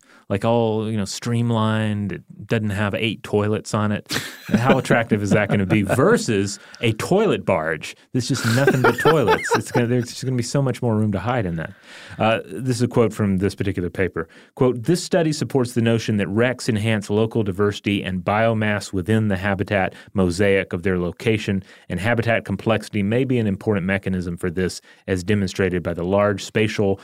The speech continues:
Speaker 1: vari-, variability in the assemblages documented here."
Speaker 2: So get those smooth boats out of here.
Speaker 1: Yeah. I mean, I guess for the most part, though, uh, vessels are not gonna be that streamlined. Like, they're gonna have a lot of nooks and crannies.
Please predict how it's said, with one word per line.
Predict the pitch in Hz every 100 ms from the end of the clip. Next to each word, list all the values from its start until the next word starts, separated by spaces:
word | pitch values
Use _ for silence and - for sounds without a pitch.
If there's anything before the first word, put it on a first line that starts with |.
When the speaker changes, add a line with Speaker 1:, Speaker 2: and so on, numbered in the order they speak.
| - 95
Speaker 1:
vari-, | 101 107 104 92
variability | 104 104 98 92 101 95 92 90 _ _ -
in | 104 95
the | 95 92 95
assemblages | - - 131 110 90 92 82
documented | 82 92 85 90 82 76 76
here." | 80 - - _
Speaker 2:
So | - 135
get | 175
those | 127 -
smooth | - 120 113 107 98 90
boats | 92 85 -
out | 85 78
of |
here. | 80 - 101 113
Speaker 1:
Yeah. | 104 104 90 82 _ _ _ 208
I |
mean, | 285
I | 254
guess | 269 285
for | 202
the | 131
most | 127 151 -
part, | 120 101 98 -
though, | 98 92 95 85 - _ -
uh, | 76
vessels | 76 78 110 117 110 123 - 110 98
are | 95
not | 95 95 90
gonna | 101 90
be | 92 85
that | 85 87 78 -
streamlined. | - - 87 78 - 64 80 82
Like, | 87
they're | 120
gonna | 107 104
have | 87 98 90 92
a |
lot | 82 80
of | 85
nooks | 82 - -
and | -
crannies. | - - - - - -